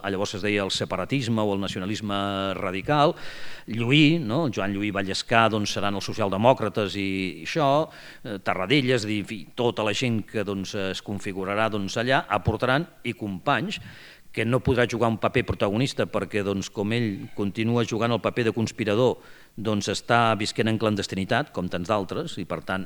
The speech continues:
no és un home que pugui aparèixer públicament a finals dels trenta, començaments del trenta-u, però, doncs, serà també candidat, no? És a dir, a les eleccions, i aquí ja saben més o menys, doncs,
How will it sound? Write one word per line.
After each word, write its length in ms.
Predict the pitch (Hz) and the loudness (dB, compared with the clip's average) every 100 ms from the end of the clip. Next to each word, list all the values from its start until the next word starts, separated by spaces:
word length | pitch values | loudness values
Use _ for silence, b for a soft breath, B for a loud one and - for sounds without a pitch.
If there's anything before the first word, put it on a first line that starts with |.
| - | -6
no 340 | 104 98 98 98 | -6 -4 -2 -2
és 140 | - | -4
un 80 | 98 | -4
home 320 | 95 95 98 95 95 90 | -2 0 0 0 0 -2
que 100 | - | -6
pugui 240 | - 104 104 | -4 -2 0
aparèixer 360 | 104 104 107 - | 0 0 0 -2
públicament 680 | 113 101 95 98 113 127 180 B B B B - | -2 -2 -2 0 2 0 -4 B B B B -4
a 160 | 101 95 90 87 87 87 85 | 0 2 0 0 -2 -2 -4
finals 280 | 110 98 98 | -2 -2 -2
dels 140 | 98 - | -4 -2
trenta, 300 | 107 107 101 | -2 -2 -2
començaments 440 | 95 90 95 95 | -4 -4 -4 -4
del 160 | 95 90 | -4 -2
trenta-u, 540 | 101 95 120 156 220 B B B B - - | -2 2 4 4 4 B B B B -10 4
però, 240 | 135 135 175 | 8 8 6
doncs, 300 | 107 92 - | 0 -2 -2
serà 160 | 92 98 | 0 0
també 260 | 98 98 104 | -2 -2 0
candidat, 640 | 101 101 120 127 165 - | 0 2 2 2 0 -4
no? 200 | 98 131 | -6 -4
És 80 | 104 | -4
a 40 | |
dir, 120 | 98 | -2
a 100 | 92 | -2
les 140 | 87 - | -2 -4
eleccions, 580 | 92 90 139 135 156 - - 104 | -4 -2 0 2 0 -4 -4 -2
i 120 | 98 | 0
aquí 240 | 90 104 98 | 0 0 0
ja 80 | 95 | 0
saben 360 | - 92 101 101 | 0 0 0 0
més 200 | 92 - | -2 -2
o 40 | 87 | -4
menys, 200 | 87 101 | -4 -4
doncs, 240 | 98 - | -4 -4